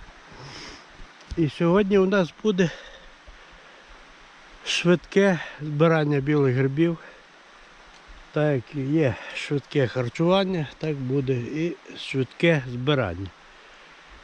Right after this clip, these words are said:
Дощик уже почався. Е, ще не лиє, як з відра, але накрапає, набирає свою силу.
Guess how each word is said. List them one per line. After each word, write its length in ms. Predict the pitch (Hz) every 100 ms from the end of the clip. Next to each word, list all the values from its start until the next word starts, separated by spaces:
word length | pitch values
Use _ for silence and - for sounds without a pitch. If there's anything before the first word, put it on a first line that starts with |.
| - - - - -
Дощик 560 | 147 180 - 156 123 143
уже 260 | 135 147
почався. 720 | - 117 - 143 135 - 190 - - - - - - - - - - - - - - - - - - - - - - - - - -
Е, 480 | 139 143 139 123 117
ще 260 | - 180 175
не 160 | 165
лиє, 380 | 156 165 165 156
як 220 | 151 127
з 60 | 127
відра, 480 | 139 127 156 185 208 -
але 480 | 123 139 175 196 170 - - - - - - - - - - -
накрапає, 840 | 156 - 139 - 131 135 160 170 - - - - - - - - - - - - - - -
набирає 600 | 139 131 139 143 135 123
свою 400 | - 127 113 104
силу. 420 | - 151 156 170